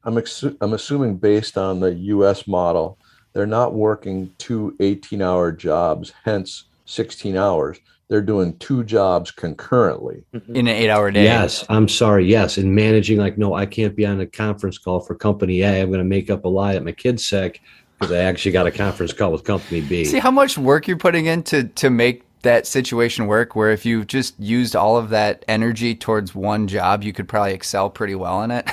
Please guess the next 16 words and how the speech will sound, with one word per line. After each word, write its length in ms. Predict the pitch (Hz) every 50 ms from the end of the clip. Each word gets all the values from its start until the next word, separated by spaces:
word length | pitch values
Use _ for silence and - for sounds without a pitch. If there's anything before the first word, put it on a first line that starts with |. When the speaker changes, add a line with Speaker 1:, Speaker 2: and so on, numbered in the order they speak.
| - - - _ _ _ _ _ _ _
Speaker 3:
<laughs> 580 | _ _ _ _ _ - - - _ _ _
and 100 | 135 135
Speaker 4:
Uh, 40 | 107
Speaker 3:
probably 220 | 107 - - - -
get 20 | 180 196 190
Speaker 4:
apparently 80 | 180 165
it 40 |
Speaker 3:
paid 100 | 151 151 147
Speaker 4:
sounds 120 | 156 156
Speaker 3:
better. 160 | 170 175 180
Speaker 4:
pretty 380 | 170 139 135 123 117 110 104 - - _
Speaker 3:
You 100 | - 139 143
know, 300 | 147 156 180 196 180 -
I 80 | 120 139
don't 140 | 170 151 120
know. 260 | 113 123 151 -